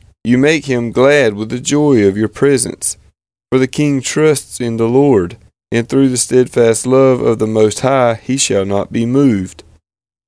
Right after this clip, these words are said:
Your hand will find out all your enemies. Your right hand will find out those who hate you. You will make them as a blazing oven when you appear.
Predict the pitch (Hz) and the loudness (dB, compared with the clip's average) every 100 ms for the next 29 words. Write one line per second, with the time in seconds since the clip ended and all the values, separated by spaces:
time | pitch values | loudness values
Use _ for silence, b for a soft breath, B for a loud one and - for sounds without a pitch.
0 | _ _ 110 120 127 135 131 107 107 110 | _ _ -2 0 0 0 0 0 0 0
1 | 123 127 127 104 95 - 120 127 127 113 | 0 -2 0 2 0 2 2 4 2 0
2 | 104 117 123 110 90 69 - - _ _ | -2 0 0 0 -4 -6 -8 -8 _ _
3 | 107 113 110 127 139 127 135 131 110 110 | 0 2 4 2 2 0 0 0 0 0
4 | 104 127 139 131 107 - 87 95 98 - | 0 0 0 2 2 0 0 0 0 -2
5 | 113 123 135 135 92 85 80 - _ _ | -2 2 2 0 -4 -8 -8 -16 _ _
6 | _ _ - 139 135 113 120 135 - 107 | _ _ -2 2 2 2 2 0 -2 -2
7 | 107 101 104 101 95 101 113 135 131 131 | -2 -2 -2 -2 -2 0 2 2 0 -4
8 | - 117 131 101 82 87 b b 104 110 | -2 2 2 2 -4 -12 b b -4 -2
9 | 110 92 - 123 127 92 - | -2 -4 -6 -2 0 0 -4